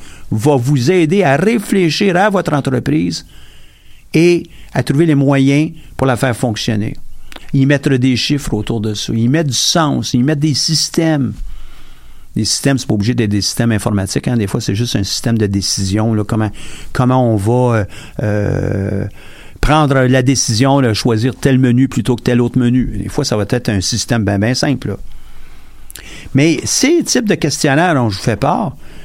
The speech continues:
vont vous aussi vous donner un avant-goût de comment on évalue les projets lorsqu'ils existent déjà. Mais à la création, on va probablement avoir aussi le même type de,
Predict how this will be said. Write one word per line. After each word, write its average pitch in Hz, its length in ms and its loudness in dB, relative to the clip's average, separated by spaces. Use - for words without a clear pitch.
vont 139 340 2
vous 143 160 2
aussi - 220 0
vous 170 140 0
donner 123 520 2
un 113 140 2
avant-goût 131 580 2
de - 80 -2
comment 160 400 0
on 143 180 4
évalue 127 520 2
les 117 120 2
projets 113 560 0
lorsqu'ils 117 520 0
existent 113 420 -2
déjà. 104 400 0
Mais 127 400 2
à 110 80 0
la 110 140 2
création, 123 560 0
on - 20 2
va 113 140 -2
probablement 131 500 0
avoir 117 320 0
aussi 104 240 -4
le 117 140 2
même 107 320 2
type - 340 -2
de, 107 320 0